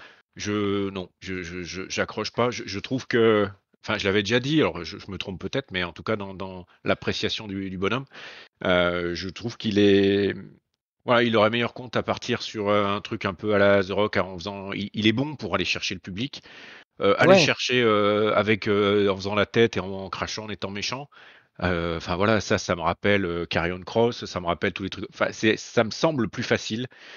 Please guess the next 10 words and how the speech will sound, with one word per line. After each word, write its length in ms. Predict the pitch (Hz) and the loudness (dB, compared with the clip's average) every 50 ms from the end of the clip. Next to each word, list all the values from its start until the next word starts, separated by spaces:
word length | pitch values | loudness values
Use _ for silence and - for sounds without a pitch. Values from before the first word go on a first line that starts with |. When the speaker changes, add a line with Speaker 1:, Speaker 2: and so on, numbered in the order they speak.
| - - _ | -20 -12 _
Speaker 1:
que 80 | - 117 | -4 0
d'embarquer 500 | 98 117 113 117 120 110 - - 127 123 | 0 0 2 4 2 2 4 2 2 2
en 100 | 113 101 | 2 0
tant 140 | 104 104 | -4 -8
que 80 | 95 - | -8 -6
face, 400 | - - 113 120 123 - - - | 2 4 4 4 4 2 -2 -2
un 140 | - 95 95 | -2 -2 0
bon 240 | 90 101 107 110 92 | 0 -2 -4 -4 -6
face, 320 | - - 90 78 - - | -2 -2 -2 -2 -2 -8
quoi. 160 | - 82 78 | -12 -14 -16